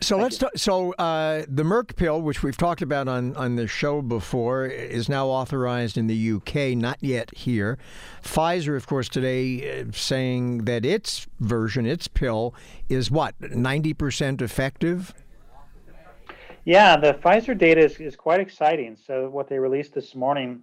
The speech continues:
Speaker 2: in their, the interim data from their ongoing trial of a, a little over twelve hundred patients, that what they, they saw with the, the people that got this new protease inhibitor, this type of, um, antiviral medicine,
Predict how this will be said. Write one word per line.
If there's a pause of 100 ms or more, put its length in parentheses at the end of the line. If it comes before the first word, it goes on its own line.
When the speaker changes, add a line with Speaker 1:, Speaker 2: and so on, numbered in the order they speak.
Speaker 2:
in
their, (200)
the (140)
interim
data
from
their
ongoing
trial
of
a, (120)
a
little
over
twelve
hundred
patients, (600)
that
what
they,
they
saw
with
the, (200)
the
people
that
got
this
new
protease
inhibitor,
this
type
of,
um, (200)
antiviral
medicine,